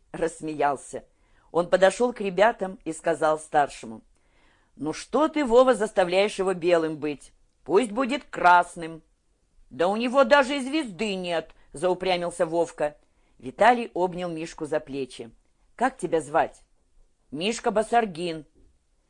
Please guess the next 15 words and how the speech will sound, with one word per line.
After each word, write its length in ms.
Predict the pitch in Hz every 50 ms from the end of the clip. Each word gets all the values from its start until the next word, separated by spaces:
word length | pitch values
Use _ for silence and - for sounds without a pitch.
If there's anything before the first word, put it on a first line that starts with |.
| _ _ _ _ _
Бонневур 520 | - 117 120 165 175 196 208 185 269 311 311
вспомнил 540 | - - - - - 185 220 254 254 247 233
баталию 580 | 180 202 202 202 - 185 196 208 208 196 196
на 120 | 190 180 180
доске 420 | 170 170 175 175 - - 170 185
парты, 560 | 185 - 160 170 190 202 - - 185 175 175 _ _ _ _ _
подписанную 720 | - 170 175 170 - 185 190 - - 180 170 175 180 -
именем 460 | - - 180 180 175 165 165 160 160 160
его 260 | 147 160 151 151 156
нового 400 | 160 160 165 156 151 151 143 151
знакомца, 680 | 143 147 147 151 - - 147 147 143 135 - - 139
и 180 | 123 - - 170
сказал: 580 | 165 - - 165 160 135 147 139 131 117 - _ _ _ _ _ _ _ _ _ _ _ _ _
«Ничего, 560 | - 165 220 247 233 - 247 214 202 220 233
Мишка, 580 | 226 208 208 196 185 - - - 151 131 117